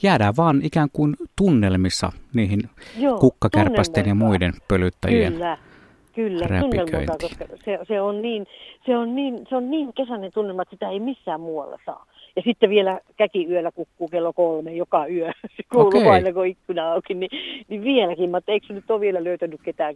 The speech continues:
Speaker 2: mihin se munisi, kun,
Speaker 1: Joo.
Speaker 2: kun se
Speaker 1: Onko se,
Speaker 2: kukkuu joka
Speaker 1: onko se kellon tarkka se käki?
Speaker 2: Se on kellon tarkka se käki. Se on siinä kolme viiva kolme viisitoista.
Speaker 1: Okei, se on aika hieno.
Speaker 2: Niin.
Speaker 1: Sitähän voi melkein tarkistaa niin kuin ajan, tietää.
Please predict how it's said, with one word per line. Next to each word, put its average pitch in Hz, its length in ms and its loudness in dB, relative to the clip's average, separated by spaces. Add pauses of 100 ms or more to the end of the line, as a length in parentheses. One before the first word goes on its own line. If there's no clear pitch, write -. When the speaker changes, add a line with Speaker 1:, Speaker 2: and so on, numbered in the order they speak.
Speaker 2:
mihin 156 260 -14
se 160 80 -10
munisi, 175 560 -8
kun, - 120 -18 (280)
Speaker 1:
Joo. 87 160 -2
Speaker 2:
kun 85 120 -8
se - 80 -4
Speaker 1:
Onko 117 120 0
se, 180 120 2
Speaker 2:
kukkuu 156 220 -8
joka 156 140 -2
Speaker 1:
onko - 80 -2
se 156 80 0
kellon 120 420 4
tarkka 90 360 -2
se 98 140 -4
käki? - 340 -8 (680)
Speaker 2:
Se 285 140 4
on 254 100 2
kellon 285 360 2
tarkka 185 300 -8
se 180 100 -10
käki. 175 300 -10
Se 190 60 -4
on 226 180 -4
siinä 240 200 -6
kolme 240 520 -2
viiva 175 260 -4
kolme 175 340 0
viisitoista. - 640 -12 (580)
Speaker 1:
Okei, 123 540 -4 (160)
se - 180 -4
on 147 60 4
aika 104 200 0
hieno. 107 240 2
Speaker 2:
Niin. 92 120 -2
Speaker 1:
Sitähän 160 240 2
voi 175 100 2
melkein 170 320 2
tarkistaa 135 440 -2
niin 110 120 -2
kuin 120 100 0
ajan, 90 360 -2
tietää. 82 340 -10